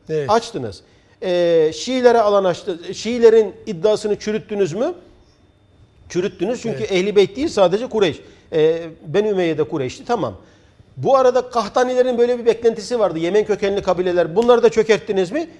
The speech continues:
Speaker 2: Çökerttiniz. Bir taşla üç tane kuş.
Speaker 1: Evet.
Speaker 2: Ha, bu tez Emeviler döneminde İmam Kureyş'tendir. El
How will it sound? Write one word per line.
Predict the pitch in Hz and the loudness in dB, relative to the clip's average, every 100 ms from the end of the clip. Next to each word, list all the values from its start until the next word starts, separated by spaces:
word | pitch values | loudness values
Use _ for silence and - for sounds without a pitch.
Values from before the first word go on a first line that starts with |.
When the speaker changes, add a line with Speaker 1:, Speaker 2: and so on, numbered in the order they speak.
| _ | _
Speaker 2:
Çökerttiniz. | 226 220 233 - 214 135 160 | -2 4 2 2 -8 -8 -4
Bir | 302 254 | -4 -2
taşla | 208 - 277 | -4 0 0
üç | 269 254 - | 0 -6 -6
tane | 196 202 | -2 -2
kuş. | 220 208 - - - _ _ _ _ | 0 -4 -6 -18 -20 _ _ _ _
Speaker 1:
Evet. | 156 139 113 - _ | -12 -12 -14 -20 _
Speaker 2:
Ha, | 240 254 240 233 170 135 | -2 0 0 -2 -6 -4
bu | 311 370 | -2 0
tez | 226 202 233 - - - - - | 0 0 -4 -12 -20 -20 -20 -4
Emeviler | 208 240 285 247 202 185 | 0 2 2 4 4 6
döneminde | 240 262 214 208 320 - | 6 4 -2 -4 -6 -6
İmam | 247 277 285 285 | 0 2 2 0
Kureyş'tendir. | 240 247 - 214 170 208 | 0 0 0 -2 -2 0
El | 233 | 2